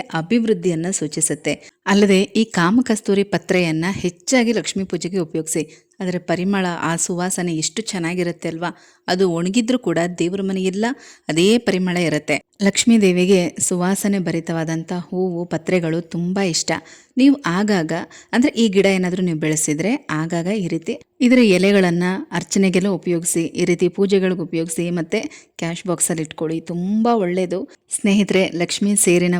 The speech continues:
ಪೂಜೆ ಬಗ್ಗೆ ಮಾಹಿತಿ ತಿಳಿಸ್ಕೊಡಿ ಅಂತ ಕೇಳಿದ್ರಿ. ನನಗೆ ತಿಳಿದಿರೋಂಥ ಅಷ್ಟು ವಿಚಾರ ತಿಳಿಸಿದ್ದೀನಿ. ಹಾಗೆ ನಾನು ಏನಿದೆಯೋ ಅದರಲ್ಲೇ ಎಲ್ಲ ಪೂಜೆಗಳನ್ನ ಮಾಡ್ಕೊಂಡು ಹೋಗೋದ್ರಿಂದ ಈ ರೀತಿ ಪುಟ್ಟು ತಾಮ್ರದ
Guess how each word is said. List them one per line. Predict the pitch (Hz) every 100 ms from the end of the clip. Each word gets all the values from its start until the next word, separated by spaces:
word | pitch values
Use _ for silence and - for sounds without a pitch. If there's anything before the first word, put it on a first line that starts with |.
| 175
ಪೂಜೆ | 170 175 165
ಬಗ್ಗೆ | 156 170 165
ಮಾಹಿತಿ | 160 160 175
ತಿಳಿಸ್ಕೊಡಿ | 160 160 - 160 160
ಅಂತ | 156 165
ಕೇಳಿದ್ರಿ. | 160 156 156 180 240 - _ _ _ -
ನನಗೆ | 196 220 240 247
ತಿಳಿದಿರೋಂಥ | 202 175 175 170 170 -
ಅಷ್ಟು | 170 208 190
ವಿಚಾರ | - 156 185 -
ತಿಳಿಸಿದ್ದೀನಿ. | 156 156 156 160 160 156
ಹಾಗೆ | 160 160 165 - - - -
ನಾನು | 214 226 233 180 165
ಏನಿದೆಯೋ | 208 254 202 170 180 -
ಅದರಲ್ಲೇ | 151 175 190 202 180
ಎಲ್ಲ | 165 175 180 -
ಪೂಜೆಗಳನ್ನ | 165 170 165 165 170 156
ಮಾಡ್ಕೊಂಡು | 151 156 170 160
ಹೋಗೋದ್ರಿಂದ | 151 160 160 156 156 139 - _ 247
ಈ | 240
ರೀತಿ | 240 233 233
ಪುಟ್ಟು | 220 - 277 -
ತಾಮ್ರದ | 190 202 202